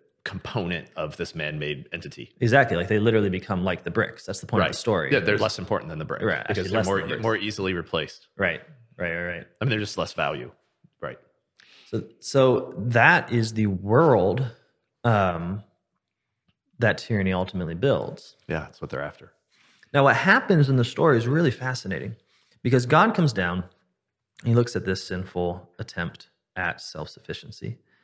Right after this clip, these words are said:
Speaker 2: um, and he punishes Babel,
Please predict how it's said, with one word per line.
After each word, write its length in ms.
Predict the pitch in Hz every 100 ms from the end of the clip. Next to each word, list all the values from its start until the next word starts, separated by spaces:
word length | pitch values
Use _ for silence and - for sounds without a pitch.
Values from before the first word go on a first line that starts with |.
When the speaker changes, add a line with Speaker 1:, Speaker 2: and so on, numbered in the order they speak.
| _ _
Speaker 2:
um, 360 | - 98 90 85 - _ _ _ _ _ _
and 380 | 127 120 110 107 - _ _ _
he 180 | _ 135
punishes 800 | - - - 269 302 - 104 98
Babel, 500 | - 82 - 76